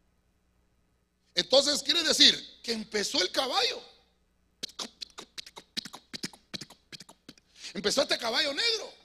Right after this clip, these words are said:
Dicen los, los historiadores que en esa época, si estamos hablando que fue en el año ochocientos, si aquí tenemos el año mil, este año ochocientos sería más o menos por acá.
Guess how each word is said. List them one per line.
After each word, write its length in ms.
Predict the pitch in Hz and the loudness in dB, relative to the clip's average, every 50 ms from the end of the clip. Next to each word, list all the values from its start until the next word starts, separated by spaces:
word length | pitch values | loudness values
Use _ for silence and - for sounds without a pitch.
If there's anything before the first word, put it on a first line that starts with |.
| _ _ _ _ _ _ _ _ _ _ _ _ _ _ _ _ _ _ _ _ _ _ _ _ | _ _ _ _ _ _ _ _ _ _ _ _ _ _ _ _ _ _ _ _ _ _ _ _
Dicen 300 | - 294 302 - 359 392 | 0 2 2 2 -2 -2
los, 220 | 370 302 - 202 - | -2 -6 -6 -4 -4
los 160 | 226 214 - | -4 -2 -2
historiadores 800 | 247 226 - 240 226 214 202 208 269 339 381 370 349 285 240 - | -2 0 0 2 2 4 4 4 4 2 2 2 0 0 -2 -2
que 300 | - - 247 226 220 - - | -4 -4 -2 -2 -2 2 2
en 240 | 196 196 190 214 | 2 2 2 -2
esa 420 | 294 440 453 - - 247 240 285 415 | -4 -2 -2 -2 -2 0 2 2 2
época, 440 | 427 226 - - 214 - - 240 277 330 285 - - - _ _ _ _ _ _ _ _ _ _ | 2 2 2 0 0 0 0 -4 -4 -4 -8 -12 -18 -20 _ _ _ _ _ _ _ _ _ _
si 120 | - 226 | -4 -4
estamos 340 | 214 - 294 - - 330 - | 0 0 0 0 0 -2 -2
hablando 420 | 277 247 247 294 320 330 330 - | -2 -2 -2 -2 -2 -2 -2 -2
que 120 | - 233 190 | -2 -6 -6
fue 160 | - 269 302 | -4 -6 -6
en 80 | 285 262 | -4 -4
el 100 | 254 262 | -4 -4
año 260 | 285 302 294 - - - | -4 -4 -6 -8 -8 -4
ochocientos, 1040 | - 208 - - 214 196 - - - 269 285 262 202 170 - - 185 180 - - - _ _ _ _ _ _ _ _ | -4 -2 -2 0 -2 -2 -2 -2 0 2 2 2 2 0 -2 -6 -10 -10 -10 -12 -16 _ _ _ _ _ _ _ _
si 140 | - - 220 | -2 -2 0
aquí 200 | 202 - 277 302 | 0 0 -2 -2
tenemos 420 | - 294 285 302 294 294 277 - | 0 -2 -2 -2 -2 -2 -2 -2
el 100 | 254 226 | -2 -2
año 220 | 233 247 254 247 226 | -4 -6 -6 -6 -6
mil, 440 | 226 277 285 226 180 170 247 240 - _ _ - _ _ _ _ _ _ _ _ _ _ | -4 -2 -2 -2 -2 -4 -8 -12 -20 _ _ -20 _ _ _ _ _ _ _ _ _ _
este 180 | 196 180 - 247 | -12 -6 -4 -4
año 140 | 247 254 262 | -4 -4 -8
ochocientos 600 | - - 226 196 - 262 262 254 - 226 220 - | -8 -6 -6 -4 -2 -4 -4 -2 -4 -4 -4 -4
sería 280 | - - 175 180 214 226 | -6 -8 -6 -4 -4 -4
más 160 | 220 233 233 | -4 -6 -8
o 60 | 226 | -8
menos 220 | 214 226 233 214 - | -10 -10 -10 -12 -12
por 180 | - 165 151 | -10 -10 -10
acá. 320 | 147 - - 277 277 - | -10 -8 -6 -6 -6 -6